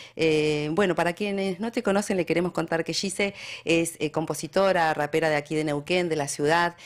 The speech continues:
eh, con una larga trayectoria dentro de la música, dentro del hip hop. Y para quienes no te conocen, nos gustaría que nos cuentes brevemente cómo comenzaste con la música, Lamien.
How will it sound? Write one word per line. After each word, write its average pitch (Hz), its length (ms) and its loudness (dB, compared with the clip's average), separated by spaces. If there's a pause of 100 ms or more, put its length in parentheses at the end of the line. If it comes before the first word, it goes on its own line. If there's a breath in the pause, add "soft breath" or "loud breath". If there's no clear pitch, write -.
(240 loud breath)
eh, 156 240 2
con 170 160 0
una 170 240 0
larga 196 380 0
trayectoria 160 680 -2
dentro 160 320 0
de 156 80 2
la 147 100 2
música, 165 560 0
dentro 151 320 -2
del 143 160 -4 (100)
hip - 240 -10
hop. 202 240 0 (320 loud breath)
Y 190 200 -2
para 180 240 0
quienes 180 320 -4
no 190 100 -4
te 202 100 -6
conocen, 190 360 -4
nos 175 80 -2
gustaría 160 400 -2
que 160 220 0
nos 151 120 -4
cuentes 160 320 -4
brevemente 156 540 0
cómo 165 220 -2
comenzaste 151 440 -2
con 156 100 2
la 147 60 0
música, 151 300 -4
Lamien. 156 300 0